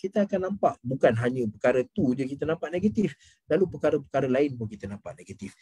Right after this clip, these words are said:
Dan ayat ini juga kita bukan tuju, walaupun Allah Ta'ala tujukan kepada, uh, kaum lelaki dalam ayat ini.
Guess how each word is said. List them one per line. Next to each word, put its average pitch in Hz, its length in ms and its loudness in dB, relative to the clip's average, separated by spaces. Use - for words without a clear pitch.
Dan 180 400 0
ayat 151 240 2
ini 131 240 -4
juga 113 400 2
kita - 240 -4
bukan 120 320 -2
tuju, 127 240 0
walaupun 127 560 0
Allah 120 240 -6
Ta'ala 113 320 -8
tujukan 110 560 -4
kepada, 120 480 0
uh, 101 160 -4
kaum 123 240 -2
lelaki 104 480 -6
dalam 98 240 -6
ayat 104 320 -10
ini. 104 160 -4